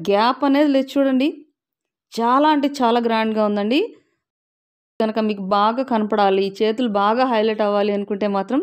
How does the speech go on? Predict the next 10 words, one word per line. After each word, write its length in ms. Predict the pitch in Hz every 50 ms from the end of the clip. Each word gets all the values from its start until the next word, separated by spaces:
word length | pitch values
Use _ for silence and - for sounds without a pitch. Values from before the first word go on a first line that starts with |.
| - - - - _ _ _ -
ఇలాంటి 420 | 214 220 233 254 254 269 277 269
డిజైన్స్ 420 | 247 240 233 220 254 247 247 240 -
అయితే 220 | 240 226 208 247 285 359 415 - - _ _ _ _ _
చూస్ 240 | - 254 254 262 254
చేసుకోవచ్చు. 600 | - 247 233 233 - - 226 220 214 - - 285 330 392 - - _ _ _ _ _
చాలా 400 | - - 220 214 214 220 233 240 240
బాగుంది 440 | 226 220 208 208 202 202 214 262 330 453 - - _ _ _ _
చూడండి, 280 | _ - 262 269 262 254
రెండు 240 | 208 226 233 233 233
చేతులకి 480 | 240 240 220 220 226 214 208 285 320